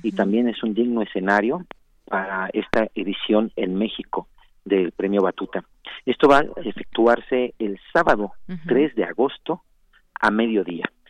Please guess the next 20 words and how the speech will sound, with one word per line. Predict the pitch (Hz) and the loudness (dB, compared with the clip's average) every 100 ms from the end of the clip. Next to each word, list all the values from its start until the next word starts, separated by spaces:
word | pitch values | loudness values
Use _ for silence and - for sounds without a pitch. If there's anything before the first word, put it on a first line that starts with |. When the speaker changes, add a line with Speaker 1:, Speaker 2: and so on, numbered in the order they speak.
| _ - | _ -4
Speaker 1:
con | 117 139 | 0 2
una | 165 | 2
recepción | 143 123 123 - 131 135 143 135 | 0 -2 -6 -2 2 4 2 0
con | 123 110 | 0 0
alfombra | 101 131 123 107 | -2 -2 0 2
roja | 123 123 139 139 | 0 0 -2 -2
a | 107 | -4
las | 95 - | -4 -6
once | 117 107 | -4 -6
treinta | - 104 110 107 | -4 -4 -2 -2
de | 87 | -2
la | 85 | -4
mañana. | 85 90 98 - - _ _ _ - - - | -6 -4 -6 -8 -18 _ _ _ -20 -20 -20
Speaker 2:
Muy | 156 165 | -16 -14
bien, | 151 147 | -14 -14
tres | - 196 208 | -10 -8 -6
de | 208 | -4
agosto | 180 214 247 - 320 190 - | -4 -2 -4 -4 -6 -6 -10
al | 185 | -10
mediodía. | 170 175 165 156 143 127 | -8 -8 -8 -8 -10 -12